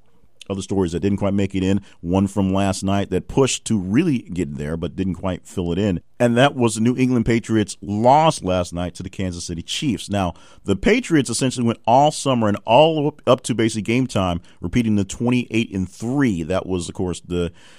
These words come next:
the number or the score at halftime in last year's Super Bowl, uh, with the, with the twenty-eight going to the Atlanta Falcons, three going to the Patriots, and, of course, Patriots winning that one in overtime, essentially trolling the Falcons all summer long and all the way up until the start of the season,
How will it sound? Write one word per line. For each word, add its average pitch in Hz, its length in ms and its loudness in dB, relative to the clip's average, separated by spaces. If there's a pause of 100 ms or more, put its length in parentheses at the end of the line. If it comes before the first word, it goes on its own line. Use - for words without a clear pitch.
(100)
the 87 220 -2
number 98 520 4
or 90 140 -6
the 85 160 -6
score 101 560 0
at 82 120 -4
halftime 95 680 -2
in 92 100 -4
last 90 300 -4
year's 85 160 -6
Super 135 220 -2
Bowl, 82 340 -2 (300)
uh, 78 360 -4
with 82 200 -12
the, - 140 -10 (140)
with 90 260 -6
the 85 180 -6
twenty-eight 98 420 -2
going 90 220 -4
to - 100 -10
the 76 60 -12
Atlanta 80 200 -6
Falcons, 113 640 0 (100)
three 87 180 -6
going 78 180 -8
to 76 80 -14
the 76 80 -12
Patriots, 120 480 -2 (180)
and, 82 100 -12
of 78 60 -12
course, 76 220 -10
Patriots 76 340 -10
winning 78 260 -8
that 82 180 -6
one 71 160 -10
in 73 120 -10 (120)
overtime, 104 720 0
essentially 87 380 -8
trolling 143 440 0
the 113 100 0
Falcons 85 480 -2 (220)
all 110 240 4
summer 101 300 -2
long 87 360 0
and 90 180 -2
all 85 220 -2
the 90 40 0
way 87 80 0
up 80 80 -6
until - 160 -8
the 76 80 -6
start 71 160 -6
of 71 40 -8
the 73 40 -10
season, 110 480 2